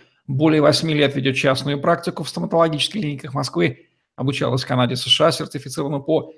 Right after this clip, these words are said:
современным методам лечения наружным и внутренним брекетом, съемным капом, виртуальному планированию лечения. Свыше пятисот пациентов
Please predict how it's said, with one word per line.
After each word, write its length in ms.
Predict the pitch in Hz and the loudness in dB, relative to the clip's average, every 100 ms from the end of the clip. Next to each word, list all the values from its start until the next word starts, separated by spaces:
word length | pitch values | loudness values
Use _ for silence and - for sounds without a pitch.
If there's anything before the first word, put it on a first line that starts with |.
| _ | _
современным 720 | - - 156 160 165 156 143 135 | -8 -4 -2 0 0 0 2 2
методам 440 | 139 135 139 131 | 2 0 0 2
лечения 440 | 131 127 160 160 143 | 4 2 2 2 2
наружным 440 | 127 131 131 131 | 2 2 0 -2
и 280 | 135 135 - _ _ - | -4 -6 -8 _ _ -12
внутренним 680 | 123 127 131 127 131 127 127 | -2 2 2 0 0 2 4
брекетом, 380 | 135 139 - 135 | 2 -2 -4 -4
съемным 340 | 143 135 131 | 0 0 2
капом, 300 | 147 143 143 | 2 2 2
виртуальному 560 | 135 139 139 131 131 127 | 0 4 4 4 0 2
планированию 680 | 139 147 143 123 117 120 | 2 4 2 2 0 -4
лечения. 480 | 120 120 131 120 - _ _ _ | -6 -8 -4 -4 -4 _ _ _
Свыше 280 | - 202 196 | -6 -4 -2
пятисот 340 | 196 185 190 160 | -4 -2 -2 -2
пациентов 540 | 127 156 151 143 131 | 0 2 2 0 -4